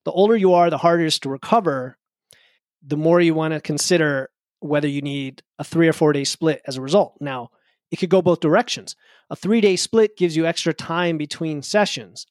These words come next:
but it's also longer, right? And you may get more beat up doing it that way, in which case splitting it into four or five days allows you to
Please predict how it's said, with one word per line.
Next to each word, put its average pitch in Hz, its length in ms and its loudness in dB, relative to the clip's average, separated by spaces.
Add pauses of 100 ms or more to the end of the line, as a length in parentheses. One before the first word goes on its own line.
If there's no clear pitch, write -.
(300)
but 156 460 0 (240)
it's 165 160 -6
also 185 280 2
longer, 151 920 0 (420)
right? 131 320 -8 (440)
And 147 460 -4 (140)
you 156 200 -4
may 175 140 4
get 170 140 2
more 160 180 2
beat 143 260 -2
up 190 200 2
doing 143 180 2
it 135 100 -8
that 127 200 -6
way, 131 220 -10
in 143 80 -8
which 156 180 -4
case 151 220 -2
splitting 170 380 2
it 165 100 0
into 147 160 -6
four 160 260 0
or 147 60 2
five 131 340 0
days 156 520 0 (360)
allows 151 380 0
you 151 80 2
to 139 260 -2